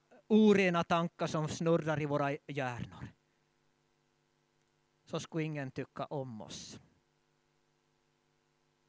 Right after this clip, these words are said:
Om de skulle veta vad vi kämpar med, så skulle de inte vilja ha med oss att göra med,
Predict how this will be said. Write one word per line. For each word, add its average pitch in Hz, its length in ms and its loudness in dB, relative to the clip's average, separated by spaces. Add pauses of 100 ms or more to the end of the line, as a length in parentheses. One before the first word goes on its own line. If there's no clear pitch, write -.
(760)
Om 202 180 2
de 220 100 4
skulle 220 240 2
veta 196 480 4 (120)
vad 165 160 2
vi 165 120 -2
kämpar 156 520 -8
med, 107 300 -16 (920)
så 160 160 -8
skulle 165 200 -8
de 160 60 -4
inte 156 160 -8
vilja 143 140 -6
ha 135 260 -8
med 143 180 -4
oss 123 220 -4
att 131 160 -8
göra 123 220 -4
med, 110 200 -8